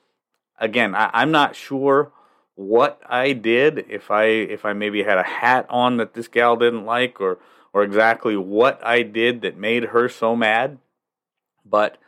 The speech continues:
as I was going by her, she looked over at me like I just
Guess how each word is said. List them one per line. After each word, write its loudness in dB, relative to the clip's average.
as 0
I 4
was 2
going -2
by 2
her, -6
she -4
looked 0
over 4
at 0
me -4
like -2
I 0
just -2